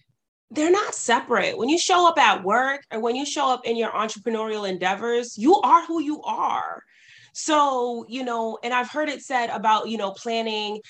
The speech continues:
your life around work, but truly you should, it should be the other way around. And so the way I pattern my life and even talking about the method,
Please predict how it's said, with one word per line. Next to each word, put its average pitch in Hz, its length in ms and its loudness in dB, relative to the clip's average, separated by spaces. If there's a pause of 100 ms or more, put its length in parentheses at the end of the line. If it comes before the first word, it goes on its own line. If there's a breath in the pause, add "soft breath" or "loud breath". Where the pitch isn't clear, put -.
(140 loud breath)
your 214 220 2
life 196 560 0
around 190 600 0
work, 214 520 -2 (180)
but 202 360 0 (560 soft breath)
truly 392 500 -2 (140)
you 247 200 2
should, 392 280 -2 (120)
it 294 120 -8
should 381 160 -2
be 349 100 2
the 302 120 -4
other 269 180 -4
way 233 140 -2
around. 185 520 -4 (460 soft breath)
And 240 240 0
so 220 460 -2
the 214 140 0
way 277 200 0
I 285 120 0
pattern 233 400 -6
my 185 160 -4
life 202 400 -6
and 185 120 -8
even 208 240 -10
talking 190 440 -4
about 185 400 0
the 185 80 -4
method, 185 600 -2